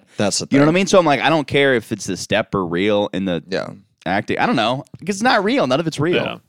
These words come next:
Speaker 1: None of it's real.
Speaker 2: Yeah.
Speaker 1: You can literally look, like, they have the porn stars' names, and there's two different last names. So, like,
Speaker 2: Yeah.
Speaker 1: they're not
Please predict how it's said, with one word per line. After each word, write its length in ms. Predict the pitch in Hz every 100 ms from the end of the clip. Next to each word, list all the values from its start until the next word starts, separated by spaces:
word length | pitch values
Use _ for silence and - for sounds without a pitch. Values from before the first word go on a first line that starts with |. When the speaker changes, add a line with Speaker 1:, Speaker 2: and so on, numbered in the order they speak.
| _ _
Speaker 1:
None 160 | 156 143
of 80 |
it's 120 | 110 -
real. 220 | 85 85 95 _
Speaker 2:
Yeah. 280 | - 135 78 - _ -
Speaker 1:
You 100 | 131
can 140 | 170
literally 240 | 156 175 151
look, 320 | 131 139 117
like, 200 | 120 110 101
they 140 | 95 117
have 180 | 131 123
the 80 |
porn 240 | 110 127 117
stars' 240 | 113 101
names, 300 | 117 110 98
and 80 | 101
there's 180 | 101 -
two 180 | - 117
different 280 | 101 104
last 240 | 90 90 -
names. 260 | 90 76
So, 80 | -
like, 140 | 95 90
Speaker 2:
Yeah. 120 | -
Speaker 1:
they're 100 | 101
not 320 | 104 107 98